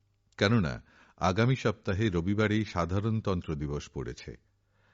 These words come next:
আমি সমস্ত দেশবাসীকে সাধারণতন্ত্র দিবসের আগাম শুভকামনা জানাচ্ছি। বন্ধুরা,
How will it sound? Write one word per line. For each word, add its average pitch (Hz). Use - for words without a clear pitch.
আমি 107
সমস্ত 127
দেশবাসীকে 110
সাধারণতন্ত্র 90
দিবসের 82
আগাম 87
শুভকামনা 69
জানাচ্ছি। 62
বন্ধুরা, 110